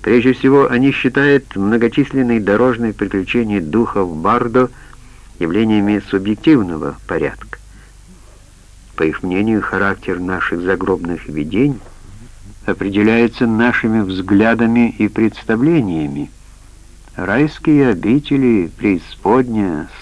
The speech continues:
суд над мертвыми и прочее являются после смерти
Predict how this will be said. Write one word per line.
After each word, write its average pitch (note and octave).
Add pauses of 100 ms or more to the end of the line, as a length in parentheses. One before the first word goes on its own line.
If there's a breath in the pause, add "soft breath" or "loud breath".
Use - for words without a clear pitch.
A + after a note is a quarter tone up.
суд C#3
над A#2+
мертвыми G2+
и D2
прочее D3
являются B2
после F#2+
смерти C#3